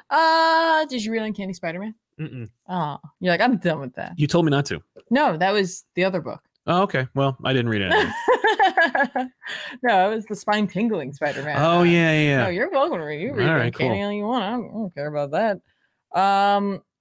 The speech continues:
Speaker 1: yeah, this is Cy Spurrier and Lee Garbett. Uh, you know, it's Nightcrawler, that's Spider-Man. And
Speaker 2: Yes.
Speaker 1: also Mystique is, keeps showing up. Oh, and Silver Sable, right?
Speaker 2: Yes, and he's been banging the hell out of her, so
Speaker 1: Yeah, oh,
Speaker 2: it's <laughs>
Speaker 1: yeah. Just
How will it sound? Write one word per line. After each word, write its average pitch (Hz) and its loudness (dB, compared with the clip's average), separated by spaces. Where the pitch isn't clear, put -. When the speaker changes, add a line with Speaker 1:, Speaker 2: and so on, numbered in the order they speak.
Speaker 1:
yeah, 220 2
this 214 -2
is 254 -4
Cy 233 2
Spurrier 233 2
and 220 0
Lee 208 0
Garbett. 190 2
Uh, 180 4
you 185 -2
know, 180 0
it's - -10
Nightcrawler, 196 2
that's 294 0
Spider-Man. 185 0
And 107 -4
Speaker 2:
Yes. 143 4
Speaker 1:
also 196 2
Mystique 226 -6
is, 190 -6
keeps - -8
showing 180 -2
up. 147 -2
Oh, 277 4
and 269 0
Silver 233 0
Sable, 143 0
right? 175 2
Speaker 2:
Yes, 170 0
and 135 0
he's 143 2
been 131 0
banging 151 0
the 156 2
hell 175 2
out 131 2
of 110 -2
her, 98 -2
so 98 -2
Speaker 1:
Yeah, 226 4
oh, 302 4
Speaker 2:
it's 143 2
<laughs> - 0
Speaker 1:
yeah. 165 0
Just - -14